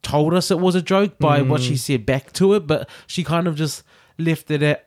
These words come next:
Speaker 1: "Oh, there's seven."
Speaker 2: I thought
Speaker 1: I
Speaker 2: it was
Speaker 1: thought
Speaker 2: like
Speaker 1: she could
Speaker 2: a
Speaker 1: have
Speaker 2: deliberate attempt at, like, a sequence moment.
Speaker 1: Se-, sequence is one.
Speaker 2: Yeah, yeah.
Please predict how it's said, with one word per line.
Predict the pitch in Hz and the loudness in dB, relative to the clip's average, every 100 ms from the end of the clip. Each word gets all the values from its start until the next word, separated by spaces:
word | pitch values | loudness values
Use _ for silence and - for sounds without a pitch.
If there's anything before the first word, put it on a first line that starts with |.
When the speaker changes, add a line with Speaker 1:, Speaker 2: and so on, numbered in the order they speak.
| - | -2
Speaker 1:
"Oh, | 220 233 - | 0 0 0
there's | 180 170 | -2 0
seven." | 208 214 247 294 254 - - - - - | 0 0 0 -8 -12 -20 -20 -18 -18 -8
Speaker 2:
I | 175 | -4
thought | - - | 0 2
Speaker 1:
I | |
Speaker 2:
it | |
was | 208 | 4
Speaker 1:
thought | 202 | 2
Speaker 2:
like | 190 | 2
Speaker 1:
she | |
could | - 180 | 0 0
Speaker 2:
a | 175 | 2
Speaker 1:
have | 143 | 2
Speaker 2:
deliberate | 135 147 - - | 2 2 2 0
attempt | - 131 110 - - | 0 0 -2 -6 -4
at, | 120 | -2
like, | 117 113 | -2 -2
a | |
sequence | - 127 - 127 95 - - 131 | -2 -4 -2 0 0 -4 -8 -4
moment. | 98 87 85 85 - - _ - | -2 0 -2 -4 -8 -18 _ -20
Speaker 1:
Se-, | - - 190 _ | -8 -6 -6 _
sequence | - 202 - 214 202 180 - 175 | -4 -4 0 0 0 -4 -8 -4
is | 165 | -4
one. | 151 156 190 240 202 | 0 2 2 -2 -2
Speaker 2:
Yeah, | 131 104 95 - | 2 2 2 0
yeah. | 87 | -2